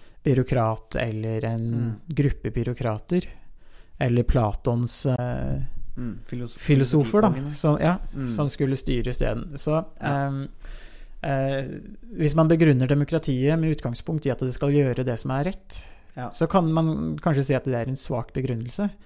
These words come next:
Speaker 2: Mm.
Speaker 1: Rett og slett fordi at, ehm, eh, det, det åpner opp for en del andre styreformer, eller, som man, som vi også tenker er, har noen ulemper. Men, men problemet er jo liksom, er jo der like fullt.
Speaker 2: Mm.
Speaker 1: Fordi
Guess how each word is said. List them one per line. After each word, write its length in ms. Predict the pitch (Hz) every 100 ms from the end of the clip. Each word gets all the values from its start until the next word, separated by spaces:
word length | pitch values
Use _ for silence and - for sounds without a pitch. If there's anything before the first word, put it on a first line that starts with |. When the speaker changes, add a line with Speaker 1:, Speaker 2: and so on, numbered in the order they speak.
| 151
Speaker 2:
Mm. 220 | 131 101 104
Speaker 1:
Rett 240 | 165 151 -
og 60 | 123
slett 160 | 127
fordi 200 | - 127 117
at, 240 | 113 -
ehm, 760 | 135 123 123 123 120 120 117 117 - - - - - - -
eh, 580 | 139 127 120 120 120 120
det, 360 | 120 131 120 123
det 100 | 127
åpner 440 | 127 120 - -
opp 140 | 127 -
for 200 | - 127 123
en 140 | 123
del 220 | 123 113
andre 300 | 127 117 113
styreformer, 840 | 120 131 123 117 - 120 113 117 120
eller, 260 | 120 120
som 160 | - 131
man, 320 | 127 131 123 - - -
som 140 | 156
vi 60 | 135
også 260 | 120 156
tenker 300 | 170 147 120
er, 320 | 117 117 120
har 180 | 127 131
noen 160 | 123 147
ulemper. 340 | 139 123 120
Men, 140 | 185 165 - - - - -
men 100 | 160
problemet 380 | 180 165 143 131 160
er 100 | 143
jo 60 | 151
liksom, 200 | 147 135
er 180 | 135 120
jo 60 | 127
der 120 | 151
like 200 | 156 -
fullt. 400 | - 185 - - - -
Speaker 2:
Mm. 180 | 147 135
Speaker 1:
Fordi 420 | 101 156 147 147